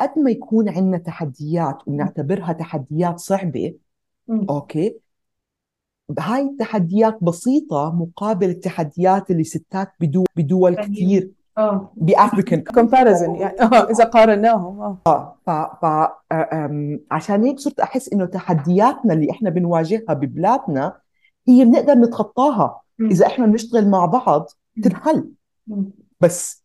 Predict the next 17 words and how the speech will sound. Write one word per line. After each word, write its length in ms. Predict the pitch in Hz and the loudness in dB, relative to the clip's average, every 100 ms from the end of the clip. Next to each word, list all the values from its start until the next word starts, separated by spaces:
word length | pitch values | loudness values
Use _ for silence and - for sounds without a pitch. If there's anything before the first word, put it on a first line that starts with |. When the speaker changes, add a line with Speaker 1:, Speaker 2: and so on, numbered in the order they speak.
| - | -2
Speaker 1:
إذا 140 | 247 | 0
كل 220 | 269 311 269 | 4 4 4
وحدة 260 | - 240 | 4 2
بدها 140 | 196 196 | 2 2
تضلها 320 | 196 247 226 | 2 0 -2
تشتغل 320 | 233 - 214 | -8 -4 -2
عليها 480 | 185 202 220 196 151 | 0 0 0 -2 -4
بشكل 680 | 180 185 170 - - 220 214 | -6 -4 -6 -10 -10 -4 -2
Speaker 2:
صحيح. 100 | 175 | -2
Speaker 1:
مستقل، 560 | 190 - - 302 226 214 | -2 -4 -4 0 2 2
يمكن 300 | 214 240 190 | 4 4 4
بتضلها 380 | 170 214 214 | 4 4 2
صعبة 380 | 175 208 175 170 | -2 -2 0 0
وبنشوفها 500 | 170 165 - 202 180 | 0 -4 -6 -6 -4
إنها 180 | 165 165 | -2 -2
جبل 300 | 160 165 156 | 0 2 2
عالي. 340 | 151 170 165 | 2 0 0